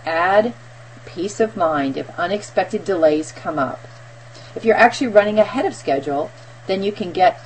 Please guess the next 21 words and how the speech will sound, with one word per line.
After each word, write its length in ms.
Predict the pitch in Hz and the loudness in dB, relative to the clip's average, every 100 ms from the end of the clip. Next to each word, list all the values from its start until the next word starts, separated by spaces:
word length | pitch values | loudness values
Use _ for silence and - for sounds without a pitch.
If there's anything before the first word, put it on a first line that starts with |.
| - | -6
a 100 | 160 | -6
head 380 | 156 - 233 226 | -6 4 4 4
start 440 | - 156 143 - | 2 2 2 0
on 140 | - 170 | -4 -4
the 60 | |
ne-, 260 | 175 185 - - | -4 -6 -6 -10
next 380 | 202 214 - - | 4 4 4 -4
task 420 | 233 190 185 - | 0 0 -2 -6
and 140 | 143 | -6
actually 400 | - 196 - 156 - - - - | -4 -6 -4 -8 -8 -16 -20 -12
complete 360 | 165 - 208 | -10 -4 -4
more 320 | 175 160 147 143 - | -2 -4 -4 -6 -10
in 160 | 170 151 | -8 -4
less 260 | 139 - | -6 -6
time. 400 | - 147 135 - - - - - - - - - - - - - - - - - | -6 -4 -4 -6 -16 -20 -20 -20 -20 -20 -20 -20 -20 -20 -20 -20 -20 -20 -20 -14
Improving 540 | - 233 302 349 359 277 | -2 -2 0 0 2 4
effectiveness 760 | 214 - 208 - 196 170 170 | 4 6 2 2 -2 -2 -4
and 120 | 175 | -6
efficiency 560 | 165 - 180 190 175 160 | -6 -6 -8 -10 -10 -8
may 180 | 170 208 | -4 -2
require 580 | 220 - 165 151 151 | -4 0 0 2 -2